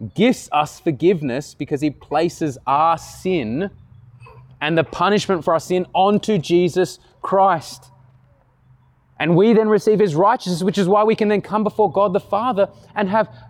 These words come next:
absolute peace. And Paul explains this in Romans five one. He says, "Having been justified by faith, we have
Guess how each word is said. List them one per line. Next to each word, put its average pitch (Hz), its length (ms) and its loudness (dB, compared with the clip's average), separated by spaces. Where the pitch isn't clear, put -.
absolute 233 560 0
peace. 262 320 -2
And 185 120 -6
Paul 233 180 2
explains 208 680 0
this 123 400 -6
in 170 180 -2
Romans 190 380 0
five 185 320 0
one. 202 180 0
He 160 80 -4
says, 175 220 -4
"Having 190 420 -2
been 175 240 -2
justified 165 840 -2
by 151 220 2
faith, 147 440 -4
we 156 240 2
have 170 220 -4